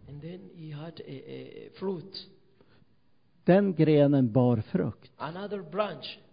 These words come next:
Speaker 2: Den andra grenen,
Speaker 1: They start to depend on themselves.
Speaker 2: har börjat att, att, att förtrösta på sig själv.
Speaker 1: Because of that they couldn't bear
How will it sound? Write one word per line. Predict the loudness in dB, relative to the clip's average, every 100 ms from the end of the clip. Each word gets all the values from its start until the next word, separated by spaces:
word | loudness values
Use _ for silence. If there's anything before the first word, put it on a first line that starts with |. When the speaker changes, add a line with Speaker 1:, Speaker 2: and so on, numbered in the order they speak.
| _
Speaker 2:
Den | 6 8
andra | 8 6 4 4
grenen, | 6 6 6 4 2 -2 -8 -14 _ _ _ _ _ _ _ _ _
Speaker 1:
They | -4 -4
start | -8 -12 -14
to | -16
depend | -14 -12 -12 -10
on | -8 -8 -10 -18 -12
themselves. | -12 -10 -10 -10 -12 -20 -20 _ -20 -14
Speaker 2:
har | 0 8 10
börjat | 10 10 8 6 4
att, | 2 2
att, | 2 2 2 2 4 6 4 2
att | 2
förtrösta | 2 6 6 6 2 2
på | 0
sig | 2 0
själv. | 0 -2 -2 -4 -10 -16 -10
Speaker 1:
Because | -6 -6 -8 -10
of | -10
that | -8 -8 -8
they | -10 -12 -16 -20 _
couldn't | -12 -12 -14 -18 _ _ _
bear | -8 -8